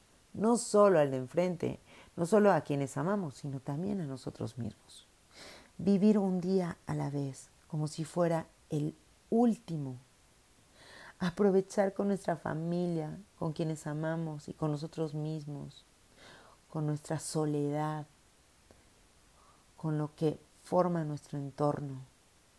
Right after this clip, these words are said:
Vivir, valorar.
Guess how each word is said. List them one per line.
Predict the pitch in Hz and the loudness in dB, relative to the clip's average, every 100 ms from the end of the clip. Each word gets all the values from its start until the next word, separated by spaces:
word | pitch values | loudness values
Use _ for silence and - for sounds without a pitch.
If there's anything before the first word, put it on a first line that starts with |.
| _ _ | _ _
Vivir, | - 135 135 143 147 160 151 - _ _ _ _ _ - | -10 -8 -4 -2 0 0 -4 -16 _ _ _ _ _ 4
valorar. | 143 143 139 139 143 156 | 6 8 6 4 0 -2